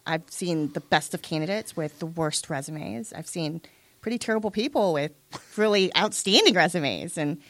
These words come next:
you know, like, that's part of the sniff test. That's why we charge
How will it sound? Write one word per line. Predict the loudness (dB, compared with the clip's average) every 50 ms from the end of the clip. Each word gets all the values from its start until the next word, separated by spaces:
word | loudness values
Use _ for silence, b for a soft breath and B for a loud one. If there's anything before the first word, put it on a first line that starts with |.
| B B B B B
you | 0 2
know, | 4 4 4 4
like, | 4 4 4
that's | 6 4 4 4
part | 2 0 0 0
of | 0
the | -2
sniff | -4 -2 -2 -2 -2
test. | -4 -12 -14 -8 -4 -4
That's | -4 -4 -4 0
why | 2 4 4 4 4 2 0 -4 _ _ _ _ _ _ _ _ _ _ _ _ _ _ _ _ _ _ _ _ _ -16 -14 -8 -4
we | -4 -2
charge | -2 0 4 4 6 6 6 4 2 -2